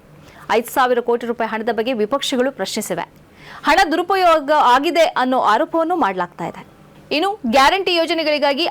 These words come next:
ಅಬಕಾರಿ ಸುಂಕ ಹೆಚ್ಚಿಸಿರೋದು ಮತ್ತೆ ಇತರ ಅಭಿವೃದ್ಧಿ ಕೆಲಸಗಳಿಗೆ ಅನುದಾನದ ಕೊರತೆ ಆಗ್ತಾ ಇದೆ ಎಂಬುದು ವಿರೋಧ ಪಕ್ಷಗಳ ಪ್ರಮುಖ ಟೀಕೆ. ಇದೆಲ್ಲ ರಾಜಕೀಯ ಲೆಕ್ಕಾಚಾರ, ರಾಜಕಾರಣಿಗಳ ಆಂಬೋಣ. ಆದ್ರೆ ಸಾರ್ವಜನಿಕರ ಅಭಿಪ್ರಾಯ ಏನಿದೆ ಅಂತ ನೋಡಿದ್ರೆ,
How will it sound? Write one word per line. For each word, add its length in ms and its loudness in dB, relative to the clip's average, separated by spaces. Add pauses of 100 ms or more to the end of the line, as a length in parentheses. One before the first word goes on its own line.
ಅಬಕಾರಿ 440 0
ಸುಂಕ 160 -2 (100)
ಹೆಚ್ಚಿಸಿರೋದು 500 0 (160)
ಮತ್ತೆ 200 0 (180)
ಇತರ 160 2 (180)
ಅಭಿವೃದ್ಧಿ 380 -2
ಕೆಲಸಗಳಿಗೆ 500 -2
ಅನುದಾನದ 420 -2 (140)
ಕೊರತೆ 320 0
ಆಗ್ತಾ 300 -2
ಇದೆ 160 0
ಎಂಬುದು 180 -2 (140)
ವಿರೋಧ 280 2
ಪಕ್ಷಗಳ 300 -2 (120)
ಪ್ರಮುಖ 260 0 (120)
ಟೀಕೆ. 220 -6 (680)
ಇದೆಲ್ಲ 220 2 (140)
ರಾಜಕೀಯ 460 2
ಲೆಕ್ಕಾಚಾರ, 440 -4 (140)
ರಾಜಕಾರಣಿಗಳ 580 0 (140)
ಆಂಬೋಣ. 280 -2 (120)
ಆದ್ರೆ 200 0 (380)
ಸಾರ್ವಜನಿಕರ 580 2 (140)
ಅಭಿಪ್ರಾಯ 420 -2 (180)
ಏನಿದೆ 280 0
ಅಂತ 120 -4 (100)
ನೋಡಿದ್ರೆ, 280 -2